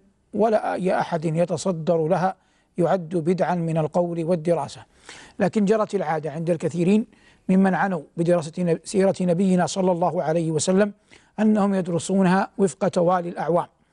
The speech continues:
وقل-، وقلما يأتي أحد فيدرسها عبر عناوين معينة، وإن كان هذا لا نجزم بعدم وجوده. في هذا البرنامج المبارك إن شاء الله تعالى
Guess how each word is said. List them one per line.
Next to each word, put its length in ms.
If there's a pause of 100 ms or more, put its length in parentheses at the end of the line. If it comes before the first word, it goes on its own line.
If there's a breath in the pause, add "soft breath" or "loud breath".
(500 soft breath)
وقل-، 280
وقلما 640 (380)
يأتي 360
أحد 240 (100)
فيدرسها 640
عبر 260
عناوين 580 (360)
معينة، 460 (440 soft breath)
وإن 180
كان 240
هذا 380 (240)
لا 180
نجزم 420
بعدم 760
وجوده. 360 (640 loud breath)
في 140
هذا 180
البرنامج 480
المبارك 480
إن 60
شاء 220
الله 240
تعالى 440